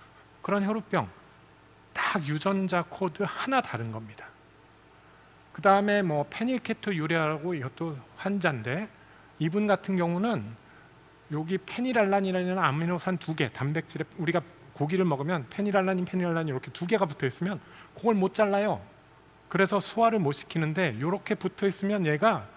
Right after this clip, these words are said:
몸에 굉장히 안 좋습니다. 정상인은 괜찮은데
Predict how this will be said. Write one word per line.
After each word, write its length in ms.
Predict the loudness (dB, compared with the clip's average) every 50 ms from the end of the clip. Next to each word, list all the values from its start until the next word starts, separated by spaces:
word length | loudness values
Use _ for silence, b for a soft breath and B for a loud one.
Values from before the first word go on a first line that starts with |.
| B B B B B B B B B -10
몸에 280 | -4 0 0 0 0 0 -4 -10
굉장히 420 | -6 0 0 2 4 4 4 4 4
안 240 | 2 4 2 2
좋습니다. 540 | 0 -2 -4 -4 -6 -6 -6 -6 -8 -12 -12 -16 -20 -20 -20 -20 -20 B B B B B B B B B -20 -20 -20 -20 -20 -20 -18 -10
정상인은 720 | -4 0 0 0 2 2 2 2 2 2 2 0 -2 -4
괜찮은데 760 | -4 -4 -4 -2 -2 -2 -2 -2 -2 -2 -4 -4 -6 -6 -8